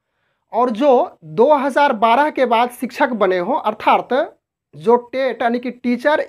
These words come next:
एलिजिबिलिटी टेस्ट को क्वालिफाई कर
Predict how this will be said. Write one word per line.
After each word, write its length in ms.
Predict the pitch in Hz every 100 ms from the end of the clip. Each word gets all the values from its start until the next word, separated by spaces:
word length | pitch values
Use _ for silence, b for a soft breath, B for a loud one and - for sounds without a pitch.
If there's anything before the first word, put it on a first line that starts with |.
| 214
एलिजिबिलिटी 680 | 220 220 247 247 262 311
टेस्ट 460 | 285 262 285 285 -
को 1400 | 202 330 _ _ _ _ _ _ _ _ _ _ - 233
क्वालिफाई 680 | 226 233 240 247 - 240 294
कर 320 | 233 185 269